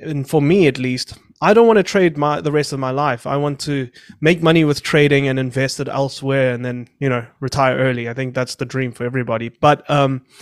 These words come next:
I did, I have grown to, to love trading, but essentially back to the point, I, um, I didn't start off with a lot of capital. I started off with nothing, and I,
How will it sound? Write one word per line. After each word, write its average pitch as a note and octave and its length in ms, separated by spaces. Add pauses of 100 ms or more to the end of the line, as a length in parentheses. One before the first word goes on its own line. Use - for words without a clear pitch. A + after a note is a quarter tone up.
(720)
I D#3+ 140
did, F3 260
I D#3+ 320
have D#3 260
grown D#3+ 240
to, C#3+ 220 (160)
to D3+ 100
love C#3 240
trading, C3+ 380
but C#3 320 (480)
essentially F#3+ 340
back E3+ 220
to - 80
the D3+ 100
point, D3 420
I, D3+ 460 (480)
um, C#3 540 (100)
I D3+ 100
didn't F#3 220
start G3 340
off F3 440
with C#3 640
a - 140
lot C3+ 180
of B2+ 80
capital. B2+ 460
I B2 80
started C#3 260
off C3 140
with C3 100
nothing, C#3 440
and B2+ 120
I, B2+ 180